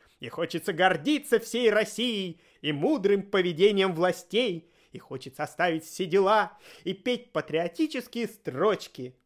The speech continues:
и целовать во все четыре щёчки родного двуголового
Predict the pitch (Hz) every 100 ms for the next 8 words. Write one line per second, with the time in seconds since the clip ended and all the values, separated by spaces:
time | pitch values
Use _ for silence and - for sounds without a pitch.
0 | _ - 175 - 156 139 120 135 - _
1 | _ - 127 127 - - 311 277 233 -
2 | 202 185 160 156 - - - 151 147 -
3 | - 107 _ _ 135 127 110 202 226 170
4 | - _ - 139 143 131 135 117 131 123
5 | 113